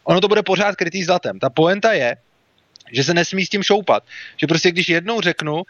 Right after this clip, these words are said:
že za gram zlata bude miliarda prostě ur za korun, tak v takovém případě i za rok, za dva a za deset musí tenhle ten směnný kurz platit a tím pádem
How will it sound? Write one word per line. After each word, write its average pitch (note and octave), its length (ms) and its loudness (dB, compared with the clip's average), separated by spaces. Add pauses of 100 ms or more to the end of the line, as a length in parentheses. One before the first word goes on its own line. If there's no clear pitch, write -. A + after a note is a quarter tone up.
(200)
že D3+ 80 2
za E3 120 2
gram D#3 320 0
zlata E3 420 0
bude E3 300 -2
miliarda E3 880 0 (680)
prostě A#2+ 380 0
ur B2+ 160 -2
za C3 160 0
korun, D3 400 -2 (340)
tak C#3 120 -4
v - 40 -6
takovém G3+ 400 2
případě C#3 640 0
i D#3 120 0
za C#3+ 160 2
rok, D3 280 0
za C#3 140 0
dva D3+ 200 2
a D3 120 -2
za C3+ 120 -2
deset A#2+ 400 -2
musí C#3+ 220 -6
tenhle F3 340 2
ten F#3+ 260 -2 (360)
směnný E3+ 400 2
kurz F#3 260 -2
platit A#2 520 -2
a C3+ 60 2
tím F#3+ 240 -2
pádem C3+ 420 0